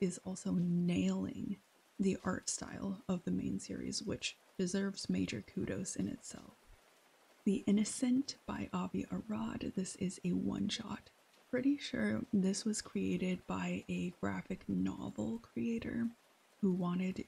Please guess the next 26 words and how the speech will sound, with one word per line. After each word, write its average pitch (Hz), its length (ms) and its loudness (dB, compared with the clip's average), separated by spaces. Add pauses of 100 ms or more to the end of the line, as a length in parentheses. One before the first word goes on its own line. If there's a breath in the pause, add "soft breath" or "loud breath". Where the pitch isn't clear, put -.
to 180 300 0
try 190 300 -4
his 190 200 -4
hand 185 400 0
at 185 140 -4
manga, 196 580 0 (460)
and 185 440 0
you 233 120 -2
can 285 240 2
really 202 300 2
tell. - 580 -4 (420)
It 196 240 0
feels 226 380 -2
like 202 320 -2 (120)
a 185 420 0
generic 180 720 0 (160)
power 185 480 -4
fantasy 185 680 -2
graphic - 540 -12
novel, 226 540 -4 (540)
but 185 280 -4 (260)
in 196 320 4
a 202 200 0
manga 180 840 2
art 196 300 -4
style. - 580 -8